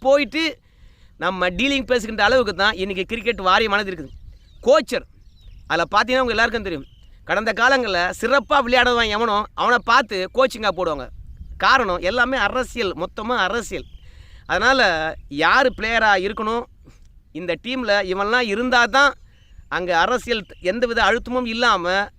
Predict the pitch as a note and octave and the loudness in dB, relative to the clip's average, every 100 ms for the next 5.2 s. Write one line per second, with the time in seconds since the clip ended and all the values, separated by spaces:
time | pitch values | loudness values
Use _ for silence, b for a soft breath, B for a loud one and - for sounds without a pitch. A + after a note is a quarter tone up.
0 | - D3+ D#3+ D3+ D#3+ A#3+ A3+ B3+ G#3+ G#3 | -16 -10 -6 -6 -4 -2 0 0 0 -2
1 | B3+ A#3 A3+ A3 F#3+ F#3 A#3+ A3 G#3 G3 | -4 -4 -6 -6 -6 -4 -4 -6 -8 -4
2 | E3+ D#3+ D#3+ - G#3+ C#4 C#4+ C4 B3 A#3 | -4 -2 -4 -4 -2 -2 0 -2 -2 -4
3 | F#3+ G#3+ G3 A3 A#3 A3+ G3+ F3+ - - | -6 -4 -4 -4 -6 -6 -4 -6 -6 -20
4 | - - - - - - - - E3+ A3+ | -20 -18 -16 -16 -20 -20 -18 -8 0 2
5 | G#3 | 2